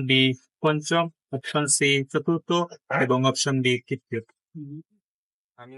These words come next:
Speaker 2: অপশন হিসেবে বেছে নিচ্ছি অপশন বি, পঞ্চম।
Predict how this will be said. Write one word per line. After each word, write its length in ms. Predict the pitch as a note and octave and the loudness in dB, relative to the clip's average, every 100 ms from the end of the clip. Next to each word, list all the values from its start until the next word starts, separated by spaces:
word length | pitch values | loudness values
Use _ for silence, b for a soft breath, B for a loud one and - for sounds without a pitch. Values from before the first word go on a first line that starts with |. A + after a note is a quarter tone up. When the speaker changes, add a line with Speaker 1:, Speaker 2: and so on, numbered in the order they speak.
| C3+ | -20
Speaker 2:
অপশন 220 | - D#3+ D#3 | -20 -20 -14
হিসেবে 200 | D#3 C#3+ | -12 -12
বেছে 160 | C3+ D3 | -14 -16
নিচ্ছি 320 | C#3+ B2 - D#3 E3 _ _ - | -18 -18 -18 -16 -18 _ _ -20
অপশন 320 | - D3+ D3 C3 | -18 -16 -16 -16
বি, 120 | C#3+ E3 _ | -16 -18 _
পঞ্চম। 420 | C3 A#2 - A2 | -20 -18 -20 -20